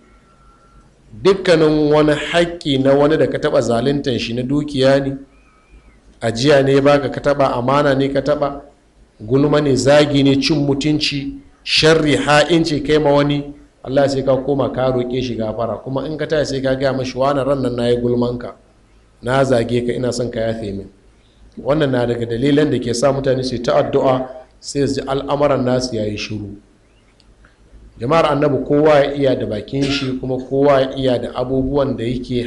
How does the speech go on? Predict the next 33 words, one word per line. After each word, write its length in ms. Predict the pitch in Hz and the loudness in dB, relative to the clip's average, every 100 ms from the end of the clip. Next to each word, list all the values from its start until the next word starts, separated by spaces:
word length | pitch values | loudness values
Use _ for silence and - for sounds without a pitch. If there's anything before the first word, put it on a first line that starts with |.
| 120 | -4
haƙƙi 380 | 143 - 131 120 | -8 -8 -6 -4
ne 100 | 117 | -4
na 100 | 117 | -2
mutane. 460 | 127 127 98 90 - _ _ _ _ - | -4 -4 -6 -8 -18 _ _ _ _ -6
In 100 | 143 | 2
ba 80 | 131 | 4
haka 200 | 131 127 | 4 2
ba, 100 | 131 | 2
wannan 240 | 139 135 | 2 0
sai 140 | 135 131 | -2 0
ya 60 | |
ja 160 | 123 127 | 2 2
maka 220 | 131 117 | 0 -2
matsala 420 | 120 123 139 117 | -4 0 0 0
a 40 | 110 | -2
lahira, 500 | 123 123 139 127 123 - - _ - | -4 0 2 2 -2 -10 -20 _ -14
a 60 | 120 | -8
duniya 300 | 139 143 127 | -2 0 0
kuma 160 | 135 135 | 0 -4
kai 160 | 120 | -4
ta 140 | 107 147 139 | -4 -2 -2
addu'a 300 | 123 131 123 | 0 0 0
Allah 200 | 131 123 | 0 0
Maɗaukin 420 | 127 123 113 123 | 0 -2 -4 -4
Sarki 320 | 117 120 117 123 | -2 -4 -4 -6
yake 120 | - - | -6 -8
karɓa. 320 | 107 87 - - _ _ _ _ _ _ _ - | -10 -12 -16 -20 _ _ _ _ _ _ _ -14
Mun 140 | 113 | -4
gano 240 | 123 139 135 | 2 4 4
wannan 200 | 135 131 | 2 0
da 60 | - | 0
kyau 200 | 131 123 | 0 0
ko? 200 | 127 | -2